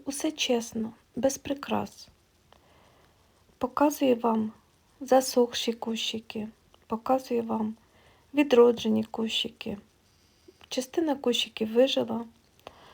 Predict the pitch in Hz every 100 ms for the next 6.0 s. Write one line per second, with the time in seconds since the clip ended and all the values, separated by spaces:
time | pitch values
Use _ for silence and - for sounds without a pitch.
0 | - _ _ - 254 233 - 302 285 220
1 | 202 214 214 _ _ _ _ _ _ _
2 | _ _ _ - - 262 277 320 285 -
3 | - 277 277 285 285 240 226 - 196 220
4 | - - 240 233 233 269 285 262 202 196
5 | - _ - 240 247 240 247 226 208 220